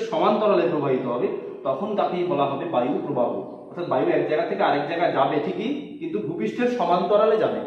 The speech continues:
তখন তাকে বলা হবে বায়ু প্রবাহ। বুঝতে পেরেছো? এবার এরকম বায়ু প্রবাহ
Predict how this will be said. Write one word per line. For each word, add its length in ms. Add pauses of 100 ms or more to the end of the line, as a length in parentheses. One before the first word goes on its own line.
(280)
তখন 240
তাকে 180
বলা 200
হবে 260
বায়ু 200
প্রবাহ। 240 (600)
বুঝতে 180
পেরেছো? 220 (840)
এবার 200
এরকম 240
বায়ু 200
প্রবাহ 260